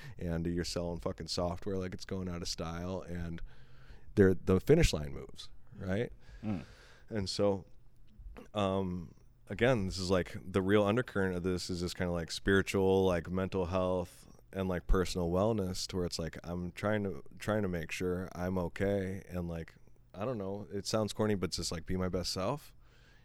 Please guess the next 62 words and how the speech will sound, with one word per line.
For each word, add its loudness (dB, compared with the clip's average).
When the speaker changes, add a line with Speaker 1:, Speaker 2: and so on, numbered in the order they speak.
Speaker 1:
you -6
know, -4
to -8
where -4
it's -6
like, -6
not, 2
I'm 4
Speaker 2:
Nah, -2
it -8
ain't -12
corny. -10
Speaker 1:
Yeah, 6
I'm 6
not, 8
I'm 4
not 8
trying 6
to 0
Speaker 2:
You -4
Speaker 1:
say 6
I'm, 6
Speaker 2:
gotta 4
Speaker 1:
like, 2
Speaker 2:
be 0
your 2
best -4
Speaker 1:
I'm, 4
Speaker 2:
self. -4
Speaker 1:
I'm 4
not 4
trying 4
to 4
say 2
I'm, 2
like, -2
getting 2
old 6
or 6
anything 2
like 2
that, 2
but 0
it's 2
like, 0
I'm 0
really 4
starting 2
to -2
understand, 0
like, -4
what 2
I -2
really -2
value -2
at -8
the -6
end -4
of -6
the -6
Speaker 2:
Mm-hmm. -6
Speaker 1:
day, -10